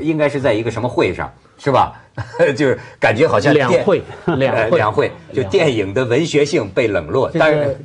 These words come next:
Speaker 2: 莫-，莫言这个态度，就广东话就“冇眼睇”啊。<laughs> 就，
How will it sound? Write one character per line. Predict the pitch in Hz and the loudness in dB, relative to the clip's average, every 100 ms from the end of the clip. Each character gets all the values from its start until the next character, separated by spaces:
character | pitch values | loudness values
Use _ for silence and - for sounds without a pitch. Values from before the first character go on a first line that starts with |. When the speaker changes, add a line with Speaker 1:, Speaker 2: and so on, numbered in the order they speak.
| - | -14
Speaker 2:
莫-， | 170 202 226 | -4 0 0
莫 | 185 233 | 2 2
言 | 170 120 131 | 0 -2 -4
这 | 170 | -4
个 | 147 | -4
态 | 139 143 | -2 0
度， | 131 135 | 0 -2
就 | 127 131 | -2 -2
广 | - 92 | -2 -4
东 | 90 139 | 0 2
话 | 143 120 | 2 0
就 | |
“冇 | 107 107 123 | 0 0 0
眼 | 117 113 | 0 -2
睇” | - 90 101 | -6 -4 0
啊。 | - 170 508 294 - - - - - 262 - | 2 4 4 4 4 2 2 2 2 2 2
<laughs> | |
就， | 226 180 | 2 0